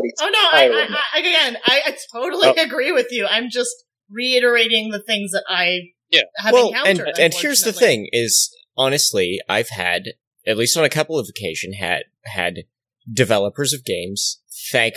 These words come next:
Speaker 4: me for reviewing their game well, and I just told them point blank, said, Don't ever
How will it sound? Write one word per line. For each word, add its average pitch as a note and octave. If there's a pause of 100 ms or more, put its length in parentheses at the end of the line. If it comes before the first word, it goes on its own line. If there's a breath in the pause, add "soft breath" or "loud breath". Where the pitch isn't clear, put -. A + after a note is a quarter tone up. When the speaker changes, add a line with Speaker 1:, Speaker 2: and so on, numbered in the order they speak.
Speaker 4:
me A#2
for A#2
reviewing G#2
their G#2+
game C#3
well, F2
and F2+
I G#2+
just G#2
told A2+
them G#2+ (280)
point G#2+ (360)
blank, A2
said, F#2+ (1800)
Don't B2+ (400)
ever G#2+